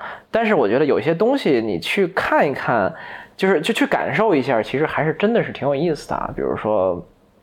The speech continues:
什么什么，哎呀，我一下想不起来。但是，比如《道德经》是第一句话就很棒啊，就是“道可道，非常道”啊，就是“名可名，非常名”啊，这不就是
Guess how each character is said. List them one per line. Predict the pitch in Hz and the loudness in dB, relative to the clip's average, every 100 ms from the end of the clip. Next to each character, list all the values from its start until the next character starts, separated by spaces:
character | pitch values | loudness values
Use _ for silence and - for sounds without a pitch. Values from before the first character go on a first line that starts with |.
| _ _ _ - - - - - - - | _ _ _ -20 -12 -8 -8 -10 -12 -12
什 | - 113 | -6 -4
么 | 104 | -2
什 | 110 | -2
么， | - | -2
哎 | |
呀， | - 120 | -2 -2
我 | - | -4
一 | 82 127 | -2 0
下 | 156 | 0
想 | 160 175 170 | 0 2 2
不 | |
起 | 170 151 | 2 0
来。 | - 135 - - - | 0 -2 -4 -4 0
但 | 214 | 2
是， | 196 - - - _ - | 2 -2 -18 -20 _ -4
比 | |
如 | 101 - - _ _ _ - - - - - - - | -4 -4 -20 _ _ _ -20 -20 -20 -20 -20 -20 -4
《道 | 214 | 0
德 | 208 | 4
经》 | 262 285 - | 4 2 0
是 | - - | -2 2
第 | 214 | 4
一 | |
句 | 240 | 4
话 | 247 143 | 4 2
就 | - | 0
很 | 95 | 0
棒 | 156 180 | 2 2
啊， | 165 147 165 - - | 2 0 -4 -14 -8
就 | 139 | -4
是 | 127 - | -4 -2
“道 | 165 139 | 0 0
可 | 127 | 2
道， | 123 | 0
非 | 120 170 | 2 2
常 | 170 151 160 | 2 0 2
道” | 170 139 95 | 2 4 2
啊， | 73 - - | 0 -4 -8
就 | 151 131 | -6 -4
是 | 127 113 - 147 | -2 -2 -2 0
“名 | 143 | 2
可 | 170 | 2
名， | 131 143 | 2 2
非 | 165 | 2
常 | 262 160 | 2 2
名” | 127 113 | 2 0
啊， | 123 | 0
这 | 123 214 | 0 2
不 | |
就 | 254 | 4
是 | 233 202 | 4 4